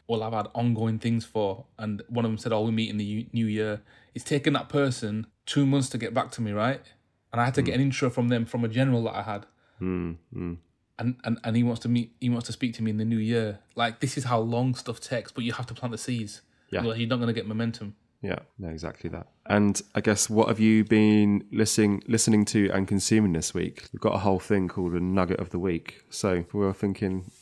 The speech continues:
Speaker 2: what inspires us? So what can we spit back out?
Speaker 1: So my Nugget of the Week is the Directors U K, uh, podcast episode that was released this week between Charlotte Wells and Barry Jenkins. They discuss Aftersun.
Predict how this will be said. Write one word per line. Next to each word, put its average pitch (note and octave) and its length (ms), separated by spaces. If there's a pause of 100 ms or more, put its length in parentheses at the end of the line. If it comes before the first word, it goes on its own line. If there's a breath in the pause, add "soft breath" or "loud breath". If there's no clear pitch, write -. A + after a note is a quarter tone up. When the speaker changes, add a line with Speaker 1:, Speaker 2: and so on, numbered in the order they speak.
Speaker 2:
what G2 240
inspires F#2 540
us? E2+ 420
So - 160
what F#2 200
can F#2+ 100
we F2 240 (180)
spit - 400
back F2 220
out? G2 280 (260)
Speaker 1:
So - 180
my G3 240
Nugget G#3 260
of D#3+ 80
the C#3+ 80
Week B2+ 380 (100)
is C#3 360
the A#2+ 180
Directors C#3+ 520
U C3 120
K, C3+ 480 (120)
uh, B2 140
podcast D3 480
episode B2+ 500 (100)
that A#2 100
was A#2 120
released A#2+ 280
this A#2+ 200
week B2+ 140
between B2+ 300
Charlotte B2 360
Wells B2 300
and A#2+ 80
Barry B2+ 220
Jenkins. C3+ 560 (180)
They B2 100
discuss A#2+ 360
Aftersun. E3+ 540